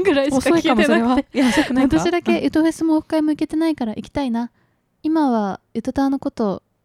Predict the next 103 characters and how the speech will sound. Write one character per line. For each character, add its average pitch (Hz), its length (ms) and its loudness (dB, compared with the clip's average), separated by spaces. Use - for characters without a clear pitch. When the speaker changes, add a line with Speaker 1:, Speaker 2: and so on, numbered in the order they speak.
Speaker 1:
好 - 80 -12
き - 100 -4
だ - 120 2
と 202 140 -2
思 196 220 2
う。 - 120 -14
弱 247 260 2
い 240 100 4
わ。 190 200 0
<laughs> 294 460 4
確 - 180 -2
か 302 120 0
に 247 100 -2
弱 247 140 0
い。 - 40 -12
エ 269 100 0
ピ - 80 -10
ソ 370 180 -2
ー - 20 0
ド 370 80 0
ワ 392 80 2
ン 349 60 0
の 311 60 0
半 311 220 2
分 320 160 2
ぐ 330 100 0
ら 320 80 0
い 311 60 -2
し - 60 -18
か - 80 -10
聞 - 80 -14
け 269 100 -4
て 277 100 -4
な 285 160 0
い 285 60 0
な 254 100 -2
ら、 233 120 -4
で 254 100 -4
も 240 100 -2
ち 285 120 -6
ょ - 20 0
っ - 40 -20
と 254 120 -6
確 254 180 -4
か 233 120 -4
に 208 80 -4
な。 240 200 0
Speaker 2:
<laughs> - 220 -6
Speaker 1:
そ 262 160 0
う - 20 2
だ 220 100 0
ね。 226 200 0
な 233 120 0
か 320 120 0
な 339 80 2
か 320 100 0
ス - 60 -8
ト 330 120 0
ー 320 60 4
ル 302 100 0
ロ 320 100 4
ー 320 80 4
ズ 277 80 -2
的 302 120 -2
に 302 60 2
は 240 80 2
難 208 120 0
し - 40 -2
い - 20 -8
か 190 120 4
も 180 80 2
ね。 262 160 2
Speaker 2:
う 339 60 0
ん、 - 20 -16
勢 220 260 -2
い 170 60 -4
が 151 80 -6
ね。 240 280 -6
Speaker 1:
そ 240 120 -8
し - 100 -16
て、 214 300 -4
尾 233 80 -2
崎 220 200 -4
さ 175 200 -10
ん。 - 100 -16
Speaker 2:
う 208 120 -2
ん。 180 100 -2
Speaker 1:
操 269 160 0
作 262 180 -2
ネ 254 120 0
ー - 20 0
ム、 175 100 -4
涙 269 300 2
の 185 100 -2
ヒ 247 180 2
ー 240 40 2
ル 233 160 -2
セ - 160 -2
ク - 100 2
レ 269 100 4
タ 214 140 0
リ 180 80 2
ー。 403 260 0